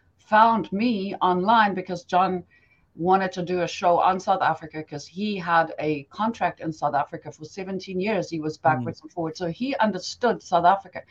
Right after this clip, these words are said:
Speaker 1: Yeah, and that's, that's, uh, the very short version of a,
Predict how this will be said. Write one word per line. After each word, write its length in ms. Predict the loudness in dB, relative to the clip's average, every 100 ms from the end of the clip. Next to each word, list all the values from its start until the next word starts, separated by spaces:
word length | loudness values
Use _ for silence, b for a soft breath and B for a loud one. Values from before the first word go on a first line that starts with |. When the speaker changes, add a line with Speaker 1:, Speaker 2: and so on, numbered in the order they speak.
| b b b -14
Speaker 1:
Yeah, 240 | 4 4 6
and 80 |
that's, 320 | 4 2 -4 4
that's, 380 | 6 6 2
uh, 240 | 4 6 2 b b b
the 100 | 2
very 360 | 8 8 8 2
short 400 | 2 4 4 2
version 440 | -2 -2 -2 0
of 160 | 0
a, 120 | 2